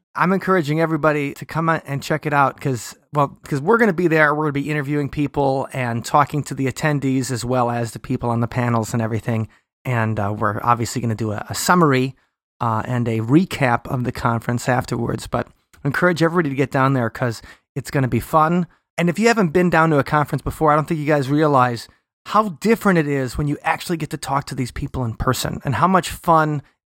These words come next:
that is when you're at a social event and you're just,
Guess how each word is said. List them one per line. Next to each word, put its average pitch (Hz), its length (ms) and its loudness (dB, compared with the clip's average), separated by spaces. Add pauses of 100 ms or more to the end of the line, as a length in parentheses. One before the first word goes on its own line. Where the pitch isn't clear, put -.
that 165 300 4
is 127 380 -2
when 143 120 2
you're 135 120 2
at 139 80 2
a 131 60 -2
social 220 520 2
event 123 380 -2 (320)
and 160 100 -2
you're 156 80 -2
just, 170 240 -4